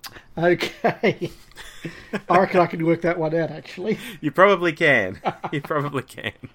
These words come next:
Speaker 2: But we'll save it till the end of the episode. Now, speaking of, I think this needs to be said up front, Dave, and you might get sick of me saying this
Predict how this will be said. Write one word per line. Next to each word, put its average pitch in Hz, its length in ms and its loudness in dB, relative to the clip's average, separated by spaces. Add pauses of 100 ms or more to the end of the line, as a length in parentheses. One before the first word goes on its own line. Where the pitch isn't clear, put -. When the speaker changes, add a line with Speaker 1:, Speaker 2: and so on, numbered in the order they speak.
(440)
Speaker 2:
But 131 200 4
we'll 123 100 -2
save 117 280 4
it 113 60 -10
till 117 120 -4
the 107 160 0
end 104 100 -4
of 101 60 -6
the 101 120 -2
episode. 87 540 -6 (840)
Now, 147 440 0
speaking 180 640 -10
of, 123 260 -2
I 139 180 -2
think 120 220 -8
this 120 220 -8
needs 117 260 -8
to - 100 -20
be 107 120 -12
said 104 340 -8
up 127 240 -6
front, 110 380 -10
Dave, 104 400 -6 (240)
and 110 160 -12
you 117 80 -10
might 123 220 -6
get 104 160 -10
sick - 180 -16
of 98 120 -12
me 98 100 -12
saying 98 360 -10
this 95 280 -14